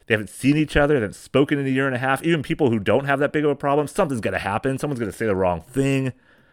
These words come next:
Uh, nothing. Zero. We went from there, a fucking group of in-laws who should be beating each other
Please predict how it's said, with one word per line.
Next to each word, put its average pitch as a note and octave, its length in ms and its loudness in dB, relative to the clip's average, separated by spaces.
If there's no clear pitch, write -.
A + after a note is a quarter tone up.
Uh, C3+ 180 -4
nothing. D#3 560 2
Zero. B2+ 800 10
We C3 80 2
went C#3 200 4
from G#2+ 220 -2
there, A3 560 4
a - 80 -6
fucking C3+ 400 2
group F#3 260 2
of - 180 6
in-laws C3+ 560 2
who E3 160 -2
should D#3+ 160 0
be D3 80 2
beating E3+ 560 -2
each C#3 180 4
other G#2 400 4